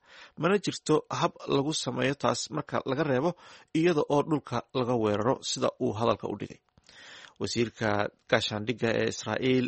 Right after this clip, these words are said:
Yoav Gallant ayaa toddobaadka soo socda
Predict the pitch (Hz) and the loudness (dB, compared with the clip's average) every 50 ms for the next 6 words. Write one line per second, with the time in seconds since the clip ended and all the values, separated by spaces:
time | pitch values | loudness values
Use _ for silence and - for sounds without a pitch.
0 | - - - 131 123 120 117 120 123 123 117 117 - 135 143 120 73 - - - | -4 -6 -2 0 4 4 6 4 4 2 0 2 2 2 2 2 -2 -8 -12 -8
1 | - 131 123 117 107 - - 117 110 123 120 127 123 - - 127 - - 135 143 | -6 -2 0 0 -2 -2 -4 -2 -2 2 2 2 2 2 -4 -10 -2 0 0 0
2 | 131 - 131 120 123 135 | 2 0 -2 0 0 0